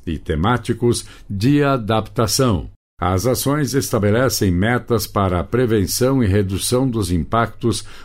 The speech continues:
ocasionados pelas mudanças climáticas. As contribuições abrangem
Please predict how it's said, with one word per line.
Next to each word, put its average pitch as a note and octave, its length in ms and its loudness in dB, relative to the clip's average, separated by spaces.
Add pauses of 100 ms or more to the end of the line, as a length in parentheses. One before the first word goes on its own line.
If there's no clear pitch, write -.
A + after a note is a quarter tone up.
ocasionados B2+ 1080 0
pelas A#2+ 380 2
mudanças A2 640 0
climáticas. A2 960 0 (580)
As F#2 240 0
contribuições A#2 1040 2
abrangem G2+ 680 2